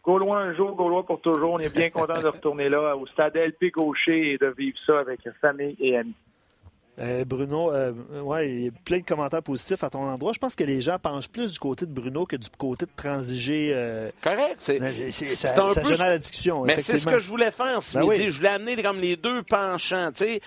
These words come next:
Speaker 3: Gaston qui est arrivé avec son idée, Bruno qui était un petit peu à l'opposé. Ben, j'avais entendu les deux sur différentes plateformes cette semaine. C'est un peu ça que je voulais faire. Puis, euh, maintenant, ben, c'est à chacun d'entre vous de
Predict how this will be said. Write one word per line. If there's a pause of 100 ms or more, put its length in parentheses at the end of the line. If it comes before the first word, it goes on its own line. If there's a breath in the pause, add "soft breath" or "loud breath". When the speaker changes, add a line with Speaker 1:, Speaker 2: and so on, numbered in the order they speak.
(240 loud breath)
Speaker 3:
Gaston
qui
est
arrivé
avec
son
idée,
Bruno
qui
était
un
petit
peu
à
l'opposé. (240 loud breath)
Ben,
j'avais
entendu
les
deux
sur
différentes
plateformes
cette
semaine. (280 loud breath)
C'est
un
peu
ça
que
je
voulais
faire. (100)
Puis, (300 loud breath)
euh,
maintenant,
ben,
c'est
à
chacun
d'entre
vous
de